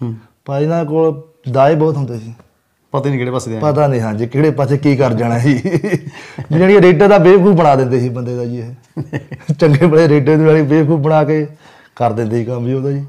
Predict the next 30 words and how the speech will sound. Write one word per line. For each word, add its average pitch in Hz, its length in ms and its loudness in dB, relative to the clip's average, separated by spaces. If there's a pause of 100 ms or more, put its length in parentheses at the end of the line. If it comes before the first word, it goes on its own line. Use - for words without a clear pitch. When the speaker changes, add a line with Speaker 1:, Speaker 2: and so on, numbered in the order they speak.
(120)
Speaker 1:
ਉਲਝਾ 127 260 -4
ਕੇ 104 160 -8
ਜੀ। 101 200 -14
Speaker 2:
ਉਲਝਾ 120 360 -2
ਕੇ, 95 100 -6
ਹਾਂਜੀ। 92 380 -10 (140)
ਪਤਾ 165 220 0
ਨਹੀਂ 180 160 4
ਚੱਲਦਾ 165 280 0
ਵੀ 170 100 -2
ਕੀ 160 240 -2
ਕਰਨਗੇ, 139 440 -2
ਕੀ 135 180 -6
ਨਹੀਂ। 120 240 -8 (600)
Speaker 1:
ਜੀ। 104 100 -20 (1160)
ਤੇ 139 80 -10
ਤੁਸੀਂ 180 520 -4 (600)
ਬੈਸਟ 135 360 -2
ਕਿੱਥੇ 147 240 -6
ਕਿੱਥੇ 131 200 -6
ਰਹੇ 120 100 -8
ਹੋ 117 40 -10
ਜੀ? 98 180 -14 (840)
Speaker 2:
ਬੈਸਟ 147 320 -4
ਮੈਂ 160 200 -6
ਕੈਨੇਡਾ 147 360 -4
ਵਿੱਚ 151 200 -4
ਰਿਹਾ 139 180 -4
ਭਾਜੀ 131 280 -8
ਆਪਣੇ 131 400 -12